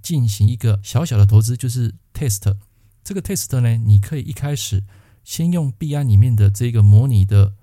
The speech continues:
仓位啊，就是模拟的合约啊来开来做，它里面大概有放两千块还是三千块吧，我忘记了，你们可以去查一下。啊，用这个虚拟的这个钱啊，先来试一下这个市场的水温，然后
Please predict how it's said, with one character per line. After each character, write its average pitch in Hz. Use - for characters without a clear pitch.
仓 139
位 127
啊， 101
就 120
是 120
模 113
拟 113
的 98
合 101
约 113
啊 101
来 92
开 120
来 98
做， 101
它 151
里 120
面 147
大 147
概 143
有 107
放 117
两 101
千 123
块 123
还 107
是 117
三 113
千 113
块 110
吧， 101
我 95
忘 117
记 107
了， 101
你 107
们 104
可 147
以 127
去 107
查 104
一 -
下。 131
啊， 101
用 170
这 180
个 127
虚 175
拟 151
的 101
这 104
个 123
钱 101
啊， 95
先 123
来 107
试 143
一 117
下 117
这 127
个 113
市 104
场 98
的 95
水 98
温， 117
然 104
后 156